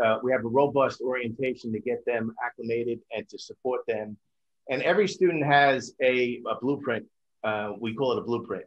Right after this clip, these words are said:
And one of the things on there, what are their goals? What are their aspirations? And how can we support them in meeting those goals? Um,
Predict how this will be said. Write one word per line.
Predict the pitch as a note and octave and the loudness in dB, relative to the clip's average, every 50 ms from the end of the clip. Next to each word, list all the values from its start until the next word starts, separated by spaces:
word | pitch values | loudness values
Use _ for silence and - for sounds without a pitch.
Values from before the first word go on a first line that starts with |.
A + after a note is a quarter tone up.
| _ - | _ -10
And | A2+ A#2 B2+ | -8 -4 -2
one | C#3+ F3 | -2 0
of | F3+ E3 | 2 2
the | D3 | 0
things | - - D#3+ D3 C3 A#2+ | 2 2 0 0 0 0
on | C#3 C#3+ C#3 B2+ | 0 0 2 0
there, | B2 A#2+ A2 G#2 | 0 0 -2 -2
what | A#2 D3+ F3 | 0 -2 -2
are | D#3+ C#3+ | -2 0
their | D3+ D3 C#3+ C3+ | 2 2 2 2
goals? | A2 B2+ B2+ B2 B2 A2+ G#2+ - | 2 2 0 0 0 0 -2 -2
What | A#2 B2 C3+ | -2 -4 -2
are | |
their | C3+ C3 C3 B2+ B2 | 0 2 2 2 2
aspirations? | A#2+ A#2+ A2+ - - A#2+ A2+ A#2 A#2+ A2+ - - A#2 A2 G#2+ G#2+ - _ _ _ _ _ _ _ - | 2 0 -2 -4 -4 0 0 2 2 0 -2 -6 -8 -10 -10 -10 -14 _ _ _ _ _ _ _ -8
And | A#2 B2 B2 A#2+ A#2 A#2 A#2 - _ _ | -4 -2 -2 -2 -2 -4 -8 -12 _ _
how | - C#3+ D3+ D3+ - | -4 -2 -2 -2 -2
can | - C#3+ C3+ | -2 0 0
we | C3+ C3+ | 0 0
support | B2+ - B2+ - - - D3+ D3 C#3+ - | 0 -2 -4 -4 0 2 2 2 2 2
them | C3+ A#2+ | 0 -2
in | A2+ G#2+ G#2 A2+ | -2 0 0 0
meeting | C3 C3+ B2 A#2+ A2+ G#2+ | 0 0 0 0 0 0
those | G#2 G2+ G2 F#2 - | -2 -2 -2 -6 -6
goals? | - G2+ F2+ E2+ E2+ E2+ - - - - _ _ _ _ A2+ A2+ - _ _ _ - | -6 -6 -6 -6 -8 -10 -12 -16 -20 -20 _ _ _ _ -20 -20 -20 _ _ _ 0
Um, | A#2 A2 A2 A2 A2+ A2 G#2+ G#2+ G#2+ A2 A2 G#2 | 2 4 4 4 4 4 2 0 -4 -8 -10 -12